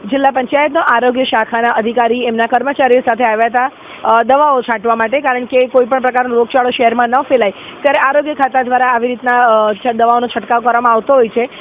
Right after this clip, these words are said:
એ ખૂબ જ પ્રશંસનીય કામગીરી છે, પણ પ્રશ્ન એ ઊભો થાય છે કે જે દવા એ લોકો છાંટી ગયા છે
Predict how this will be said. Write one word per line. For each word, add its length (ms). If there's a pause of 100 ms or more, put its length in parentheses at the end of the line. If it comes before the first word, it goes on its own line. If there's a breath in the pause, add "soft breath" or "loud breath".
(200 loud breath)
એ 80
ખૂબ 180
જ 60
પ્રશંસનીય 540
કામગીરી 420
છે, 100
પણ 140
પ્રશ્ન 460
એ 40
ઊભો 240
થાય 200
છે 200
કે 380
જે 180
દવા 260
એ 40
લોકો 220
છાંટી 360
ગયા 220
છે 240